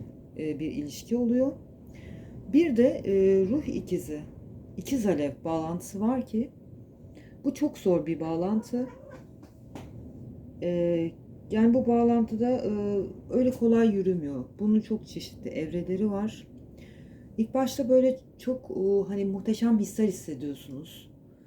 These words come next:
E, yani, "Aa, hayatımın aşkını buldum, çok mutlu olacağız." İşte zaten bir iki üç ay, e, bazen tabii bu değişebiliyor kişiye göre. İki üç ay olabilir, bir yıl olabilir. Bir, bir yıl çok olmuyor ama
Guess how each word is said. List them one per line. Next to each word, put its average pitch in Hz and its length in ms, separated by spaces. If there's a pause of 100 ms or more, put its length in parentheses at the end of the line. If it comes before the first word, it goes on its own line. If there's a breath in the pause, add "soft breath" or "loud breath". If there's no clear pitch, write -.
(480 loud breath)
E, 156 360 (460)
yani, 175 180
"Aa, 208 400
hayatımın 202 460
aşkını 196 460
buldum, 143 340
çok - 380
mutlu 175 280
olacağız." 151 580 (140)
İşte - 260 (200)
zaten 160 440
bir 190 160 (380 loud breath)
iki - 220
üç 220 220
ay, 214 220 (640)
e, 165 300
bazen 202 320
tabii 233 200
bu 208 120
değişebiliyor 190 720
kişiye - 280
göre. 131 360 (100)
İki - 260
üç 196 160
ay 214 140
olabilir, 208 760
bir 147 160
yıl 156 220
olabilir. 196 500
Bir, 208 280
bir 254 160
yıl 262 180
çok - 300
olmuyor 185 460
ama 208 340